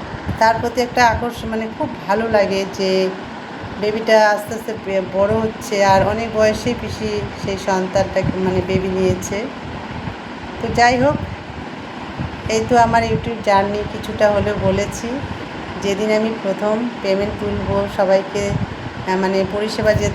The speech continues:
যাদের জন্য করেছি তাদেরকে যদি পরিষেবাগুলো দিতে পারি না, সেদিন আমি খুব খুশি হব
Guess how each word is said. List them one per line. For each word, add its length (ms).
যাদের 300
জন্য 200
করেছি 420
তাদেরকে 400
যদি 180
পরিষেবাগুলো 540
দিতে 300
পারি 280
না, 100
সেদিন 240
আমি 180
খুব 80
খুশি 280
হব 380